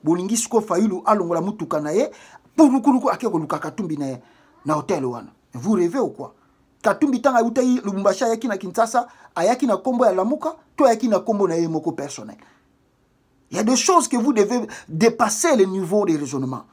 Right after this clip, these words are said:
Il, vous devez dépasser le niveau de raisonnement. Aujourd'hui, le statut de Fayoulou politiquement est haut. On ne disconvient pas que Katumbi aussi n'a statut de politique eza likolo, mais le, le statut de Fayoulou est très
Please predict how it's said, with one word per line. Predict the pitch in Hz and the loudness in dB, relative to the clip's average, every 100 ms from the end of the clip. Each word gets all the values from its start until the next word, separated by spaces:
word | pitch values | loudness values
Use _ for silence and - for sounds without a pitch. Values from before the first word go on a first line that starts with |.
| _ _ _ _ _ _ - | _ _ _ _ _ _ 0
Il, | 277 | 0
vous | 220 330 381 | 2 4 6
devez | 330 294 349 254 | 4 0 -2 -2
dépasser | 175 311 320 311 262 - 349 359 - - | 0 0 2 2 2 0 0 0 -6 -4
le | 196 | 0
niveau | 247 240 226 254 | 2 2 2 4
de | 190 | 4
raisonnement. | 160 135 135 127 - _ _ _ _ - | 2 -4 -6 -6 -10 _ _ _ _ 0
Aujourd'hui, | 285 254 254 285 330 359 - - | 2 4 2 2 4 4 2 -6
le | 220 277 | 0 2
statut | - - 262 - 359 285 | 2 0 -2 -2 -4 -2
de | 247 | -2
Fayoulou | - 262 311 254 | 2 4 4 2
politiquement | - 330 294 - 240 - 294 311 | 0 0 0 -2 -6 0 2 2
est | 254 226 - | 0 -4 2
haut. | 330 123 - - _ _ _ _ _ _ _ | 2 4 0 -10 _ _ _ _ _ _ _
On | 302 | 4
ne | 294 285 | 4 4
disconvient | 285 - 294 269 339 | 0 0 2 2 2
pas | 339 330 | 0 2
que | 277 | 2
Katumbi | 254 233 233 330 254 | 4 2 2 0 2
aussi | 220 220 339 339 330 - | 2 2 0 0 0 -2
n'a | 214 | 0
statut | 233 - 247 320 | 0 0 -4 0
de | 302 | 2
politique | 247 220 220 302 | 2 0 0 -2
eza | 202 240 | 0 0
likolo, | 180 190 214 269 - | -2 0 0 0 0
mais | 233 285 | 4 4
le, | 285 - - - | 4 -6 -8 2
le | 254 294 | 4 4
statut | - 330 320 392 | 4 4 4 0
de | 370 302 | 2 4
Fayoulou | 294 339 311 - | 6 6 4 4
est | 294 - | 4 4
très | 294 330 | 4 4